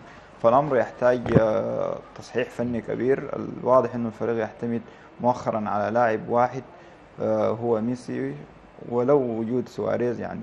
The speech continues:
برضو ما، ما، لا يستطيع منافسة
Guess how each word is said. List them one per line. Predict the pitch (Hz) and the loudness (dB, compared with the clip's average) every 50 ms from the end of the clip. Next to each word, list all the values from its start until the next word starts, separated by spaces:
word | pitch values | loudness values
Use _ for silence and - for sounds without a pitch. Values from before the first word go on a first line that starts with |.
| - - - - - - - - - - - - - | -12 -14 -16 -16 -20 -20 -20 -20 -20 -20 -16 -6 -4
برضو | 131 127 120 120 117 | -2 -2 -2 -2 -2
ما، | 117 113 117 113 | -2 -2 -2 -2
ما، | 110 113 110 113 113 110 - - - - | -2 -2 -4 -4 -4 -4 -6 -10 -10 -4
لا | 120 120 120 | 0 2 2
يستطيع | 120 120 - 110 110 127 120 | 2 2 -2 -8 -6 -4 -4
منافسة | 117 110 113 117 120 - 110 104 - 104 | -4 -2 -2 -4 -4 -4 -6 -10 -10 -10